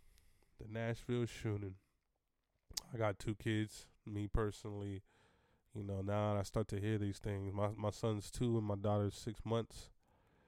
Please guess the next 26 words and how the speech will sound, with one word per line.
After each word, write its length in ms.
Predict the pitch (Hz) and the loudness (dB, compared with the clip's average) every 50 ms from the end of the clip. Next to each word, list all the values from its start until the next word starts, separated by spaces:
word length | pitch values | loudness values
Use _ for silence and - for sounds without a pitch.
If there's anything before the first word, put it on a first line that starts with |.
| _ _ _ - | _ _ _ -20
So 580 | - - - 107 104 104 101 101 101 101 101 98 | -12 -6 -2 0 2 2 4 4 4 2 2 4
hearing 240 | 113 120 120 123 123 | 4 4 4 6 4
these 180 | 127 123 113 - | 4 2 2 0
things 260 | 123 123 117 110 110 | 0 0 0 0 2
now, 420 | 113 113 117 117 117 113 113 113 110 | 2 4 4 4 4 4 2 2 0
like, 260 | 101 101 101 98 - - | -2 -4 -4 -6 -6 -4
over 220 | - 117 113 117 | -2 0 2 2
the 80 | 110 107 | 2 2
last 320 | 107 107 110 113 - - | 2 2 2 2 0 -2
couple 260 | - - 117 - - 113 | -6 -4 0 2 2 2
of 60 | 107 | 2
years, 320 | 110 113 113 113 113 104 | 2 2 2 2 2 2
realizing, 480 | 113 113 110 110 107 107 107 110 107 107 | 2 4 4 4 4 4 2 2 2 2
like, 200 | 104 104 98 - - - - - - - - | 2 0 -2 -4 -8 -14 -20 -20 -12 -2 2
my 120 | 117 110 | 2 2
son's 340 | - - 120 110 113 104 - | 4 4 2 2 2 2 2
gonna 180 | - 113 113 | 2 2 2
go 160 | 107 - 113 110 | 4 4 4 2
to 80 | 110 | 2
school, 540 | - - - - 113 110 110 107 110 110 107 | 0 -4 -8 -6 -2 -2 0 2 2 2 2
my 120 | 107 107 | 2 2
daughter's 380 | 104 98 104 101 107 104 101 98 | 2 4 4 4 4 4 4 2
gonna 200 | 104 104 101 98 | -2 -4 -4 -2
go 140 | - 107 101 | 0 0 2
to 120 | 101 98 | 2 0
school, 520 | - - - - 107 101 104 101 98 95 | -2 -4 -4 -2 0 0 0 0 -2 -2